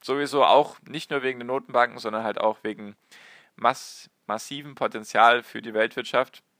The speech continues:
worüber ich auch noch viele Folgen machen werde. Einzelne Länder, eins-, einzelne Regionen, einzelne Branchen. Da ist eine Menge Potenzial, nur Notenbanken spielen da eben auch gerade mit rein, die wahrscheinlich dafür sorgen, dass die Aktienkurse höher sind, natürlich als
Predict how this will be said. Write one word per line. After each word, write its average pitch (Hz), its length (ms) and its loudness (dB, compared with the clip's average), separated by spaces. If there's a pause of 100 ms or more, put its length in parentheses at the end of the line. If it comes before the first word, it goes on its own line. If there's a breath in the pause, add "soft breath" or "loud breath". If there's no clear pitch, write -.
(100)
worüber 113 300 -4
ich 104 140 -6
auch 113 200 2
noch 107 200 -6
viele 113 280 -12
Folgen 123 280 0
machen 123 300 -4
werde. 120 340 2 (600 loud breath)
Einzelne 120 420 -2
Länder, 117 320 2
eins-, 104 300 0
einzelne 107 400 -6
Regionen, 104 420 -6
einzelne 101 340 -12
Branchen. 104 540 0 (920)
Da 127 140 4
ist - 140 -2
eine 123 60 -10
Menge 117 220 -4
Potenzial, 101 520 -2
nur 101 260 -2 (200)
Notenbanken 117 540 0
spielen 117 260 -12
da 113 60 -2
eben 110 240 -6
auch 123 180 0
gerade 117 240 0
mit 113 200 -12
rein, 117 240 0 (880)
die 113 80 -4
wahrscheinlich 110 400 0
dafür 107 240 -6
sorgen, 104 260 2
dass 101 160 -8
die - 80 -4
Aktienkurse 104 640 -4 (600 soft breath)
höher 156 220 6
sind, 151 420 -4 (240)
natürlich 131 460 -8
als - 420 2